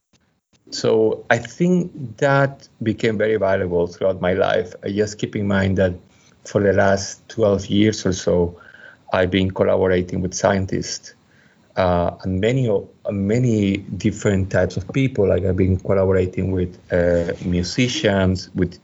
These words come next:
shamans, with sorcerers in Mexico,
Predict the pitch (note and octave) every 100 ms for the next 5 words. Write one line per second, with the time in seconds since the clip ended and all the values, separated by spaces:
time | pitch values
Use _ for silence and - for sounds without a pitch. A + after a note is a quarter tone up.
0 | - - - A2 A2 G#2 G2 F#2 F#2+ -
1 | - _ _ _ _ - _ - G2 F2
2 | F2+ - - - - - - - - -
3 | - - B2 A#2 - A#2+ G#2+ G#2 G2+ G#2
4 | F#2+ F#2 F2 G2 G#2+ - G2 - - F#2
5 | F#2 F2+ F#2 F2+